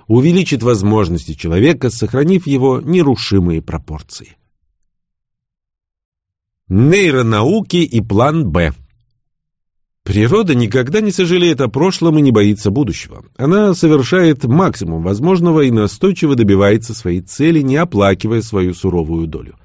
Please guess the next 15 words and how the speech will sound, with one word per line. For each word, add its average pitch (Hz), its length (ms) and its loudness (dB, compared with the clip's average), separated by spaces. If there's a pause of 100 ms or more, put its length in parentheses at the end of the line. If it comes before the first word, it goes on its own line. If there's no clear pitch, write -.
(500)
Потерявшая 101 680 0
лапу 113 320 0
собака 117 420 -2
не 104 140 0
будет 110 300 0
о 165 80 2
ней 143 180 2
горевать 107 480 2
и 101 60 -2
быстро 117 380 -2
научится 120 460 0
ходить 110 360 -2
на 143 120 0
трех 98 280 0
оставшихся. - 720 -8